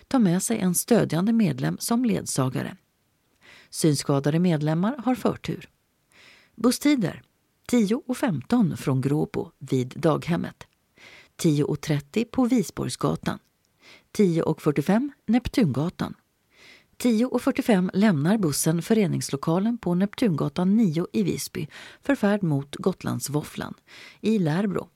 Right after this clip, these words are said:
för lunch mellan klockan elva och trettio och tretton. Efter lunchen åker vi till Bläse kalkbruksmuseum för en guidad visning klockan fjorton. Bussen lämnar Bläse för hemresa cirka femton och trettio.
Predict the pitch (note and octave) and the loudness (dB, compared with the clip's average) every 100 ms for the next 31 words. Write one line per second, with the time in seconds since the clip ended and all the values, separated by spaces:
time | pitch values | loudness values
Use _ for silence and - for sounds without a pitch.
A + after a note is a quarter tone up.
0 | _ - E3+ D3+ F#3+ - G3+ A3 F3 F#3 | _ -2 2 2 0 -4 0 2 2 -2
1 | G#3+ A#3+ A#3+ D3+ D#3 - - D3+ - - | -2 -2 0 0 0 -2 -2 -4 -4 -8
2 | - - - - C3 - E3 E3 _ _ | -8 -8 -12 -8 -10 -4 -4 -4 _ _
3 | _ _ _ - - - D3 D3 - A3+ | _ _ _ -20 -20 -4 -4 -2 0 2
4 | A3+ F#3+ - C4+ - A3 - A3 A#3 A#3+ | 2 2 0 -2 0 0 2 -2 0 0
5 | A#3+ D#3+ - F#3+ - E3 - D3+ - - | 2 2 0 -4 -2 -4 -2 -4 -4 -4
6 | D3+ G3+ A#3 A#3+ - G#3+ A3 G#3+ C3+ D#3+ | -2 0 -2 -2 0 2 4 2 2 0
7 | F3 F#3 D3 - E3+ A3 - G#3+ A3+ - | 0 2 2 -2 -6 -4 -4 -2 -2 2
8 | G3+ - C#3+ - _ _ _ - - - | 0 0 -8 -8 _ _ _ -20 -20 -20
9 | - - B3 - B3+ A3+ G#3 C#3+ E3+ F#3+ | -14 -2 0 2 0 4 2 2 0 0
10 | F3+ C#3+ - F3 D#3 D3+ D#3 C3+ D3 F3+ | 0 0 -2 -2 -2 0 0 0 -2 -2
11 | A#3+ A#3+ - A3 C#3+ - G#3+ - G3+ B2 | -4 -4 -2 -2 -2 -4 -4 0 -2 -2
12 | - - - D3 - - - | -6 -8 -6 -10 -10 -14 -18